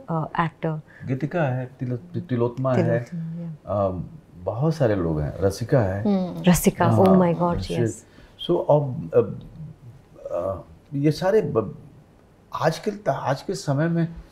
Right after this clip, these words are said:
Speaker 2: ओटीटी के, ओटीटी has given them so much
Speaker 1: या।
Speaker 2: of space, so,
Speaker 3: हम्म।
Speaker 2: so many opportunities। और इतने अवसर मिल रहे हैं, इतने काम करने के वेरिड ऑप्शंस हैं। तो, अ, एक्टर्स को, अ,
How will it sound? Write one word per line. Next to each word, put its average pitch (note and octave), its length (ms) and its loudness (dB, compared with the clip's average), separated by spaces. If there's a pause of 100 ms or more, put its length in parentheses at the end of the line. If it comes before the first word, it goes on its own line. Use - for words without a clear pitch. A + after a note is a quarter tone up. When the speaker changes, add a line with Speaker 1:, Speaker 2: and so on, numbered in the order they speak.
(340)
Speaker 2:
ओटीटी C#3+ 420 0
के, E3 260 2 (340)
ओटीटी C3 380 0
has C#3+ 140 4
given B2+ 440 -2
them C#3+ 200 -2
so A#2+ 100 0
much D#3 100 -2
Speaker 1:
या। D#3 240 -2
Speaker 2:
of A#2+ 100 -4
space, C3+ 560 -2
so, - 360 -10
Speaker 3:
हम्म। A3+ 320 -2
Speaker 2:
so B2+ 140 2
many D#3 220 2
opportunities। C#3+ 580 -6 (560)
और B2 80 4
इतने D#3 220 2
अवसर D3+ 320 2
मिल D3 220 0
रहे C#3 160 0
हैं, C#3 340 -2
इतने D3 240 0
काम C#3 320 -2
करने C3+ 280 -2
के C3 100 -4
वेरिड A2+ 460 0
ऑप्शंस A#2 520 -2
हैं। - 80 -6 (580)
तो, E2+ 720 0 (500)
अ, - 80 2
एक्टर्स D#3 320 2
को, - 420 0 (280)
अ, - 280 -2